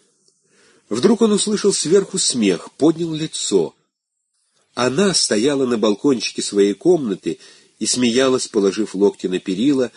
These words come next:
ладони прижав к щекам и укоризненно лукаво кивая. Она видела его большое лицо, шляпу на бекрень и ждала, что он будет теперь делать. «Я не могла за вами поспеть!» — крикнула она, выпрямившись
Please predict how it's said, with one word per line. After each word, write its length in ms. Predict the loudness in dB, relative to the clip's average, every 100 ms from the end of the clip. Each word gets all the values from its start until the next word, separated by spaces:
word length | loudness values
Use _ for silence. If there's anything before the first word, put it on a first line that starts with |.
| _ _ _ _ -4
ладони 380 | 0 2 2 2
прижав 400 | -2 0 -2 -4
к 60 | -6
щекам 560 | -4 -2 0 -2 -2 -2
и 80 |
укоризненно 640 | -2 0 0 0 -2 -2 -2
лукаво 460 | -2 -2 -4 -4
кивая. 640 | -6 -6 -4 -4 -6 -10 -18 _ _ _ _ _ _ _ _ _ _ _ -6
Она 200 | 0 2
видела 320 | 4 4 4
его 260 | 4 2
большое 480 | 2 2 0 2 2
лицо, 480 | 2 -2 0 2 2
шляпу 580 | 0 -4 -2 -2 -2 -2
на 120 | -2
бекрень 460 | -2 -4 0 0 -2 -20 -20 -20 _
и 100 | -4
ждала, 360 | 0 2 2 0
что 240 | -2 0
он 140 | 0
будет 260 | -2 -6 -6
теперь 320 | -6 -4 -4
делать. 480 | -4 -4 -4 -8 _ _ _ _ _ _ _ _ _ _
«Я 280 | -4 0 0
не 100 | 0
могла 380 | 0 0 0 0
за 160 | 0
вами 220 | 0 -6
поспеть!» — 540 | -6 -6 -4 0 0 0
крикнула 480 | -8 -6 -6 -6 -4
она, 240 | -2 -2
выпрямившись 840 | 0 0 0 -4 -4 -6 -8 -8